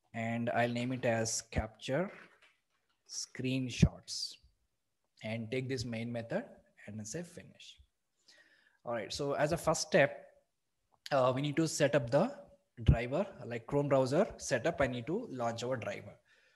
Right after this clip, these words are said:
So for that, I'm using WebDriver Manager. WebDriver Manager, import this WebDriver Manager from this package. And Chrome driver I'm setting up, and then WebDriver instance also I created here, and import this Chrome driver class.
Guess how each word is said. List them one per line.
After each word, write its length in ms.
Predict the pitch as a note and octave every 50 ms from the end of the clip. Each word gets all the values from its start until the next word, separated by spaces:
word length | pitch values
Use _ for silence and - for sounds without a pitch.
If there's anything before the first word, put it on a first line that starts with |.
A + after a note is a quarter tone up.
| _ _
So 200 | - - C#3 C3+
for 320 | C3 - - D3 D#3+ F3+ F#3
that, 280 | D#3+ B2 A2+ A#2 A#2 -
I'm 200 | - A#2 B2 B2
using 280 | B2 B2+ B2+ D3+ D3 C3
WebDriver 480 | A#2+ A#2 A2 A2 C3+ C3+ C3 C3+ B2+
Manager. 480 | B2 A2 G#2+ G#2+ G#2+ G#2 A2 D3 G3+ A#3+ - - - _ _ -
WebDriver 420 | A#2+ A2+ A2 A#2 B2+ B2+ C3 B2+
Manager, 380 | B2+ A#2+ A2+ A2+ A2+ A2 G#2+ C#3+
import 380 | D3 B2 A2 A2 A2+ B2 A#2+ A#2
this 120 | B2 A2
WebDriver 440 | A2 A2 G2+ G#2 A2+ A2 A2+ A2 A2
Manager 360 | G#2+ G#2 A2 G#2+ G2+ A2 A2
from 280 | G#2+ - - G#2+ G#2 G2
this 160 | A2+ A2 A#2
package. 500 | - A#2+ A2 A2 - E3 G#3 - - - _ _ _ _ _ _ _ _ _ _ _ _ -
And 240 | A#2+ A#2 A#2+ B2 -
Chrome 220 | - D3+ E3+ E3
driver 300 | D3+ D3+ C#3+ C#3 C#3+ C#3
I'm 100 | C#3 C3+
setting 380 | C3 - C3 A#2 G2 B2+ C3 C#3
up, 260 | D#3 G#3 - - - - - - -
and 180 | B2 B2 B2 A#2
then 180 | A#2 C#3 C#3+ C#3
WebDriver 400 | C3 B2 A#2+ A#2+ C#3 C#3 C3+ C3
instance 400 | B2+ C3 B2 - C3+ C3+ B2+ -
also 280 | A#2+ A2+ A#2 - D3
I 80 | C3 B2+
created 440 | - - A#2 A2+ A2 A2 A#2+ A#2 A2
here, 320 | A2+ A#2+ A#2+ D#3+ A3 - - _ _ _ _ _ _
and 200 | G#2 A2 A2+ A2+
import 340 | A2+ A2+ A2 - A#2+ A#2 A#2
this 140 | - - -
Chrome 280 | - - A#2+ A2+ G#2+
driver 240 | G#2 G2+ G2 G#2+ C#3+
class. 500 | D3 - - G#2+ - - - - - -